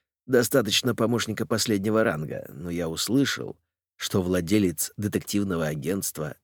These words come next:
Иван Павлович Подушкин, и сразу понял — это Вава. Потом полез в Google и увидел, что не ошибся. Пошли-ка в мой настоящий кабинет. В этом мавзолее неуютно».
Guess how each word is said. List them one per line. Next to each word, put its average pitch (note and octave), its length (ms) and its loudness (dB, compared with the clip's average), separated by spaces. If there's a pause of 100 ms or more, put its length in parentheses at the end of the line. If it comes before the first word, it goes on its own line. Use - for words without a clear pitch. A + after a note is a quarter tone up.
Иван F#2 340 0
Павлович F2 680 -2
Подушкин, - 760 -4 (760)
и G#2+ 60 -10
сразу - 400 0
понял — B2+ 460 0 (520)
это D#2+ 520 -8 (120)
Вава. G#2+ 680 -2 (1080)
Потом A#3 260 2
полез F#3+ 280 6
в G#2 140 2
Google G3 440 4 (440)
и G2 120 2
увидел, A#2+ 460 6
что - 240 2
не F#2+ 120 2
ошибся. - 680 0 (1080)
Пошли-ка - 420 2
в E2 40 -6
мой E2 280 -4
настоящий F#2 680 0
кабинет. C#2 600 -12
В A2 120 0
этом G#2 240 2
мавзолее E2+ 800 -2
неуютно». F2 760 -6